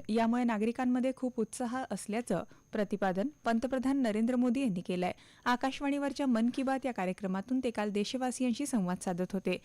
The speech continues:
हा या कार्यक्रमाचा एकशे सत्ताविसावा भाग होता. यंदाच्या सणासुदीच्या काळात स्वदेशी वस्तूंची खरेदी प्रचंड वाढल्याकडे त्यांनी यावेळी लक्ष वेधलं. देशात आजपासून दोन नोव्हेंबरपर्यंत सतर्कता जागरूकता सप्ताह पाळण्यात येणार आहे.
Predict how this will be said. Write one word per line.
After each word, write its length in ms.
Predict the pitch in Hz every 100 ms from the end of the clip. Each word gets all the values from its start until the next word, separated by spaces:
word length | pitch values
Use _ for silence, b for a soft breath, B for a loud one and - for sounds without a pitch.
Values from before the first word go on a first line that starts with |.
| B B
हा 120 | -
या 120 | 226 214
कार्यक्रमाचा 720 | 202 180 175 185 233 240 170 B B -
एकशे 280 | 247 -
सत्ताविसावा 720 | 277 247 - 285 262 208 180 180
भाग 160 | 180 180
होता. 260 | 190 190 180 b b b b
यंदाच्या 460 | 269 269 285 285
सणासुदीच्या 680 | 294 240 220 226 226 214 226
काळात 360 | 220 202 226 -
स्वदेशी 420 | 220 214 247 294
वस्तूंची 500 | 226 - 226 208 240
खरेदी 400 | - 190 214 208 - B B
प्रचंड 400 | 240 233 277 277
वाढल्याकडे 640 | 269 196 180 185 208 226 - 226
त्यांनी 220 | 220 226
यावेळी 300 | 254 240 269
लक्ष 220 | 240 -
वेधलं. 440 | 190 185 185 190 196 - - - - - B B B B
देशात 360 | 254 262 302 294
आजपासून 520 | 269 - 262 285 285
दोन 160 | 247 233
नोव्हेंबरपर्यंत 840 | 226 226 220 226 226 220 214 233 254 - b b b
सतर्कता 600 | - 240 240 262 285 285 277
जागरूकता 480 | 240 202 220 233 247
सप्ताह 420 | 240 202 - 196
पाळण्यात 360 | 226 214 175 175
येणार 220 | 185 180
आहे. 220 | 180 190